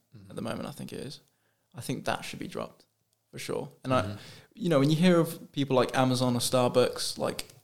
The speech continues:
Speaker 2: avoiding
Speaker 1: Yeah.
Speaker 2: tax, you know, it's, it's not completely agreeable, but I see where they're coming from.
Speaker 1: Mm.
Speaker 2: If you wanna,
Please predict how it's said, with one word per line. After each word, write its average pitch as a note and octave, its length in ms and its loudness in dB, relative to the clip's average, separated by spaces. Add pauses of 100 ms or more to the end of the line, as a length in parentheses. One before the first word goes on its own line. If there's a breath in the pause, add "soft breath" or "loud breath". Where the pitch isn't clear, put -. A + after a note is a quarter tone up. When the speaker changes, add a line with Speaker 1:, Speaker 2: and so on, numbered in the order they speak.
Speaker 2:
avoiding C#3 400 8
Speaker 1:
Yeah. G#2+ 60 2
Speaker 2:
tax, - 600 0 (400 loud breath)
you F#3+ 80 -8
know, - 180 -2
it's, - 200 -6
it's - 260 -4
not - 300 -2
completely E3 340 2
agreeable, C#3+ 420 4
but - 120 -2
I - 80 0
see - 260 2
where C#3 140 -2
they're A#2 140 -4
coming D3 300 -2
from. - 220 -6
Speaker 1:
Mm. G2 460 -8
Speaker 2:
If D3 120 -10
you G#3+ 100 0
wanna, G3+ 220 2